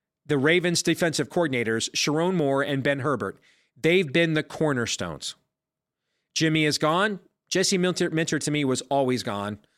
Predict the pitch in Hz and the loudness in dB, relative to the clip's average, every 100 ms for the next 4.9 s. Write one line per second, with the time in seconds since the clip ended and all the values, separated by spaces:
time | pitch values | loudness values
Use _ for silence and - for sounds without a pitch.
0 | _ _ 131 147 147 139 139 139 139 151 | _ _ -2 0 0 0 0 0 0 0
1 | 127 147 131 123 131 135 135 - 104 120 | 0 0 0 -2 -2 -2 -2 -4 -4 -6
2 | _ _ _ _ _ - 143 143 147 175 | _ _ _ _ _ -6 -4 -2 -2 0
3 | 185 185 175 170 170 170 127 170 170 160 | 0 2 2 2 2 0 0 0 2 2
4 | 160 147 160 147 131 143 151 139 139 | 2 2 2 0 0 0 0 -2 -4